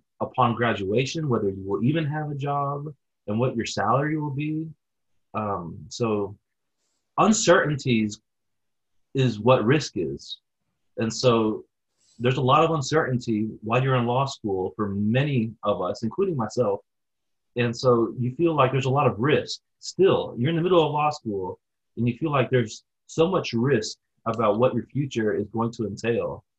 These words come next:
And, well, um, risk, uh, the higher the risk,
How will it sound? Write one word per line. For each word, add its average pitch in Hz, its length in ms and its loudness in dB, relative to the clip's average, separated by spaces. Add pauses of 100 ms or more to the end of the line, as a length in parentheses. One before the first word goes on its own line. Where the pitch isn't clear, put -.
(580)
And, 101 500 -2 (460)
well, 123 480 0
um, 90 500 -4 (840)
risk, 151 500 2 (640)
uh, 110 440 -2 (1400)
the 113 100 0
higher 156 340 2
the 131 140 4
risk, 135 400 0